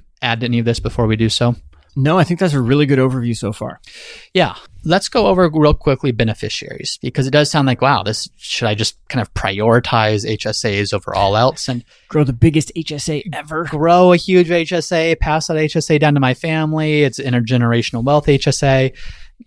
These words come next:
Speaker 1: Not really. It doesn't work as well for that.
Speaker 2: Yeah. So, you know, thinking of it in those terms, like, an H S A can be really beneficial to grow, especially for a family if you're making those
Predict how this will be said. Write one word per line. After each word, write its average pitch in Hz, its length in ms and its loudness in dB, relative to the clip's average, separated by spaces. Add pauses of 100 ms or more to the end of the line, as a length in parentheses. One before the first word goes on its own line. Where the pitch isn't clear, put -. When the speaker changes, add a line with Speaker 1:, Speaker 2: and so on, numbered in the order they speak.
(120)
Speaker 1:
Not 160 280 -2
really. 127 460 2
It 120 40 -2
doesn't 135 220 0
work 123 400 -2
as 110 320 0
well 98 260 0
for 104 240 -6
that. - 320 -14
Speaker 2:
Yeah. 196 240 2
So, 202 260 4
you 190 120 -2
know, 175 140 2 (260)
thinking 208 240 -2
of 160 80 0
it - 200 -2 (240)
in 147 140 0
those 135 220 -4
terms, 131 420 -6
like, 131 140 -8
an 147 120 -2
H 190 180 2
S 190 160 0
A 151 100 0
can 147 220 -6
be 131 120 -6
really 131 260 -4
beneficial 127 720 -2
to - 160 -6
grow, 120 440 0
especially 131 380 -6
for 123 160 -6
a 117 40 -4
family 123 380 -4
if 123 100 -6
you're 123 60 -8
making 123 220 -4
those 123 300 -2